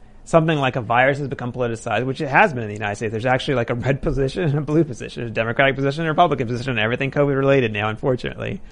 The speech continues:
Uh, more so here in this country than anywhere else in the world, I'd say also, uh, is, which is an unfortunate aspect of it.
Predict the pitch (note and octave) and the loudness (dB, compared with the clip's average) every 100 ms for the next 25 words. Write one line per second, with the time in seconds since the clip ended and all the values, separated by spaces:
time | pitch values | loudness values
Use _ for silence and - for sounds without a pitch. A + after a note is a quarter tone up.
0 | - - - B2 A2 C#3+ F#3+ F3+ G#3 D#3 | -16 -6 4 4 6 6 6 6 2 4
1 | F3+ D#3 D#3 E3+ D3+ C3+ B2+ A#2+ B2 C#3+ | 4 4 2 2 0 0 0 0 0 2
2 | C#3+ C3 C3+ A2 C3 B2+ A2+ - A#2+ G#2 | 4 2 0 -2 0 0 -2 -4 -2 0
3 | G#2 - A2 G#2+ A#1 A#1 C2 C2+ - - | -2 -2 -6 -6 -8 -8 -8 -10 -10 -10
4 | - C#2 C2+ B1+ - - B2+ A2 - A2+ | -10 -8 -8 -6 -6 -4 -4 -4 -6 -8
5 | A2+ A2+ | -4 -4